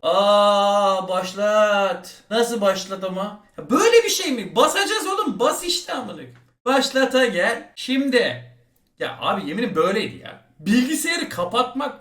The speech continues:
yedi dakika sürüyor amına koyayım. Var bizim öyleydi. Ben deliriyordum. Babama diyorum, "Yalvarırım söyle hocaya. Al beni bu derse." Başlata geliyoruz. He. Basın. Evet. Şimdi. Bir okuyalım.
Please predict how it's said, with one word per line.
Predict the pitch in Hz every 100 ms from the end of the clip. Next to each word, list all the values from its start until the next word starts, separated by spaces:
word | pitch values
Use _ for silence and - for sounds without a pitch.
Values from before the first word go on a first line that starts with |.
| -
yedi | 151 226 302 311
dakika | 294 - 269
sürüyor | - 285 262 262
amına | 262 233 226 214
koyayım. | 208 208
Var | 233 302 247
bizim | 254 320
öyleydi. | 359 381 262 262 - -
Ben | 208 285
deliriyordum. | 240 247 285 403 415 254
Babama | 180 233 320
diyorum, | 277 294
"Yalvarırım | 170 156 175 247 392
söyle | - 165 139
hocaya. | 123 117 110
Al | 120 190
beni | 285 247
bu | 127
derse." | 107 - - _ 175
Başlata | 196 190 226 233
geliyoruz. | 214 220 240 247 233 269 262 - _
He. | 208 226 185 123 - _ _
Basın. | 175 247 262 233 214 247 - _ _ -
Evet. | 196 190 220 247 - _ _ _
Şimdi. | - 262 285 254 - - - _ _ _ 240
Bir |
okuyalım. | 262 247 240 233 196 131